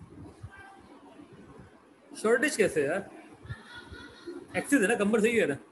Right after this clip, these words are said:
हमजा भी सही कह रहा है। एक्सेस है ना, एक्सेस क्यों है? Too much available। At a price of five hundred, आप दो सौ बेचने के लिए रेडी हैं, supply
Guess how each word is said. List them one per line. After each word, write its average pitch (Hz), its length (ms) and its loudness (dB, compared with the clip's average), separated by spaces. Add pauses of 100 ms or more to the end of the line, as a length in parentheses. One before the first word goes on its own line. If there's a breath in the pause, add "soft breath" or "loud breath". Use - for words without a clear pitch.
(640)
हमजा 190 200 6
भी 220 80 8
सही 185 160 8
कह 147 80 4
रहा 135 100 -6
है। - 920 -8
एक्सेस 277 300 0
है 190 60 4
ना, 233 120 2 (360)
एक्सेस 247 260 -4
क्यों 254 180 2
है? 143 60 0 (760)
Too 254 140 2
much 254 160 6
available। 185 480 4 (880)
At 202 120 2
a 208 100 0
price 226 260 4
of 240 100 4
five 233 160 6
hundred, 226 360 4 (160)
आप - 500 2 (260)
दो 190 180 6
सौ 247 160 8
बेचने 240 240 2
के 240 60 2
लिए 233 100 6
रेडी 196 240 4
हैं, 180 120 2
supply 180 280 2